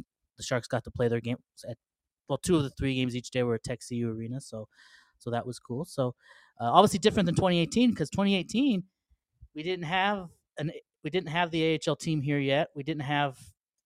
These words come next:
we didn't have Lifeguard or America First Center, whatever you wanna call it now. And then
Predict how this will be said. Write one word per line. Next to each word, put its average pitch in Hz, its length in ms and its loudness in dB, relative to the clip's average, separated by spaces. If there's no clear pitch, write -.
we 143 80 -20
didn't 156 180 -2
have 135 300 0
Lifeguard 131 560 4
or 120 120 2
America 120 340 -4
First - 260 -8
Center, 123 180 -4
whatever 120 220 -6
you 113 140 -12
wanna 110 140 -18
call 117 180 -6
it 110 80 -8
now. 117 180 -6
And 127 120 -4
then 127 180 -2